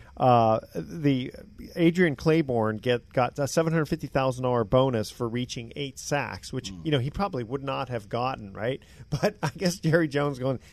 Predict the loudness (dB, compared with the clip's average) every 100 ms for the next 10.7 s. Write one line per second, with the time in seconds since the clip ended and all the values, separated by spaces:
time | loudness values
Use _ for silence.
0 | -4 0 0 -2 0 0 0 0 2 2
1 | 2 0 -2 0 4 4 4 2 4 8
2 | 10 10 8 4 6 8 10 8 6 4
3 | 4 4 6 6 4 2 0 0 -2 -2
4 | 2 4 4 2 2 6 8 8 6 2
5 | 2 2 2 0 0 -2 0 -2 -2 -4
6 | -6 -14 -20 -10 -4 0 0 -2 -6 -8
7 | -8 -10 -8 -4 0 0 -2 -2 -4 -4
8 | -4 -4 2 2 4 2 4 4 6 8
9 | 8 4 0 -4 -4 -6 -6 -4 2 4
10 | 4 0 -2 -4 -4 -6 -8